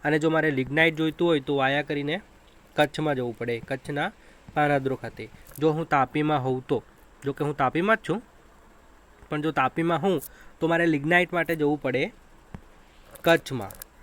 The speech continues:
ચિનાઈ માટી માટે જવું પડે અરસોદિયા એટલે કે બનાસકાંઠા. અને મારે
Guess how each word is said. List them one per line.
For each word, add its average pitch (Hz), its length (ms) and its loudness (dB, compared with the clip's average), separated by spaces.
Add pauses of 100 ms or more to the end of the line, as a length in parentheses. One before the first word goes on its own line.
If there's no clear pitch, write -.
(140)
ચિનાઈ 175 280 4
માટી 170 240 0
માટે 156 240 -2
જવું 143 260 0
પડે 131 180 0 (1200)
અરસોદિયા 151 540 2
એટલે 135 200 -4
કે 170 120 -4
બનાસકાંઠા. 175 640 0 (300)
અને 151 120 -2
મારે 165 240 2